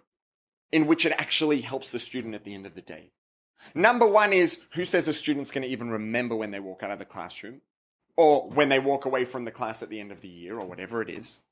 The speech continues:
And even if they do remember it for the rest of their life, it's something that they've memorized. It's not information that they have acquired, information that they have come to realize of their own, information that is their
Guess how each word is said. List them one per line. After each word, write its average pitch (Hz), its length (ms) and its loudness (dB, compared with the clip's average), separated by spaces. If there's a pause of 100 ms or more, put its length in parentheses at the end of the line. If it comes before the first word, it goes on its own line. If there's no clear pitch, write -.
(920)
And 185 160 6
even 285 220 4
if 302 140 -2
they 240 140 6
do 208 280 0
remember 170 380 2
it 123 80 -2
for 143 160 -2
the 131 160 4
rest 131 240 0
of 123 100 -2
their 127 120 4
life, 127 280 2
it's - 180 -2
something 285 340 -2
that - 120 -4
they've 196 180 2
memorized. 143 680 0
It's - 180 -2
not - 240 -2
information 165 540 2
that 143 100 -6
they 143 140 6
have 143 180 4
acquired, 135 600 2
information 135 460 -2
that 131 100 -2
they 131 140 4
have 127 240 2 (340)
come 165 300 4
to 139 140 -4
realize 135 480 6
of 127 120 0
their 117 220 6
own, 117 160 0
information 139 560 2
that 135 180 2
is 113 200 -2
their 127 280 6